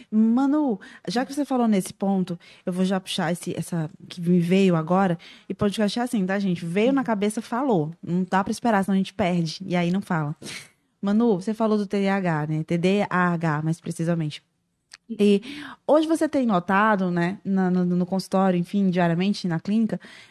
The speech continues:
é, que as pessoas estão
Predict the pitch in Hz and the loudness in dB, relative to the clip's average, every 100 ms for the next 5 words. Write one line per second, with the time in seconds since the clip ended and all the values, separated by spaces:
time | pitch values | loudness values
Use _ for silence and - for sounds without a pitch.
0 | _ - 175 175 170 165 - _ - - | _ 2 4 4 4 0 -2 _ -20 -20
1 | _ - - 269 254 247 247 240 - 233 | _ -18 0 2 4 2 2 0 2 0
2 | 220 | 0